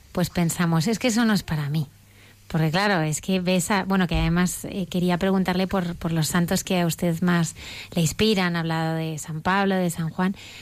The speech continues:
pero claro, esto de la santidad, ¿cómo nos explicaría? O, yo creo que a todos pensamos que se nos queda como, como, como muy, muy grande, ¿no? ¿Cómo, cómo lo ves tú?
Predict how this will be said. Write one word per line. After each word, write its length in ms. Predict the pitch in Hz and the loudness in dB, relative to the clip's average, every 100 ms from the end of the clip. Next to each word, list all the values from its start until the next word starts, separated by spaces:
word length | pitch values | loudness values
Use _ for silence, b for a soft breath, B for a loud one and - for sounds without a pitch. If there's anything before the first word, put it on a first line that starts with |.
| B | B
pero 160 | - 190 | -2 0
claro, 220 | 220 254 | 2 2
esto 240 | 208 - 285 | 2 2 2
de 100 | 294 | 2
la 140 | 262 | 2
santidad, 520 | - 214 202 208 220 226 | 0 0 0 0 0 0
¿cómo 240 | 247 294 | 2 4
nos 160 | 311 240 | 4 2
explicaría? 1000 | 208 - 208 185 180 214 208 190 180 | 0 -2 -2 0 2 2 4 2 2
O, 180 | 175 175 - B B B B - | 2 0 -4 B B B B -14
yo 420 | 240 226 - 202 | -8 -6 -4 -2
creo 160 | 220 269 | 0 0
que 160 | 269 247 | 2 0
a 80 | |
todos 300 | 208 226 240 | 2 0 0
pensamos 440 | - - 175 190 214 | -2 -4 0 0 0
que 100 | 247 | 0
se 120 | 240 | 0
nos 180 | 208 185 | 0 0
queda 360 | - 202 214 | 0 2 2
como, 420 | 214 185 180 175 165 | 2 2 2 2 0
como, 560 | 165 165 165 165 165 | -2 0 2 0 -2
como 340 | 165 175 165 165 | -2 0 2 4
muy, 240 | 170 190 | 4 4
muy 280 | 226 226 226 | 4 4 2
grande, 480 | 175 165 170 160 156 | 2 2 0 0 -2
¿no? 180 | 160 240 - B B B B B B - | -4 -6 -8 B B B B B B -8
¿Cómo, 360 | - 233 254 | 0 2 2
cómo 240 | 233 240 254 | 2 2 2
lo 140 | 247 | 2
ves 240 | 202 175 - | 2 0 -4
tú? 160 | - | -10